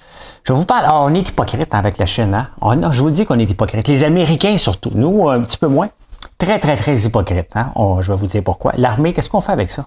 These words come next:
Hein? Moi, j'ai une bonne idée. Nordvolt, qu'est-ce qu'on fait avec ça? C'est pas mal le mot du jour aujourd'hui. Qu'est-ce qu'on fait avec ça?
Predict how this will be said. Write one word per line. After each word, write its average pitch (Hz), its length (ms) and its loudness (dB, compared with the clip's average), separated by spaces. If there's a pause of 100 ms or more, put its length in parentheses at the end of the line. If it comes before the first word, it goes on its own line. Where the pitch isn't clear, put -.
(140)
Hein? 123 60 -10 (140)
Moi, 117 140 -2
j'ai 104 60 -2
une 101 100 0
bonne 98 160 0
idée. 123 140 0 (280)
Nordvolt, 202 540 2
qu'est-ce - 180 0
qu'on - 140 2
fait - 100 -2
avec 117 180 2
ça? 185 120 0
C'est - 180 -2
pas 269 80 0
mal 339 180 2
le 156 100 2
mot 147 180 2
du 107 80 0
jour 160 160 2
aujourd'hui. 107 280 0
Qu'est-ce - 220 -2
qu'on 131 160 0
fait 147 120 0
avec 104 180 0
ça? - 160 0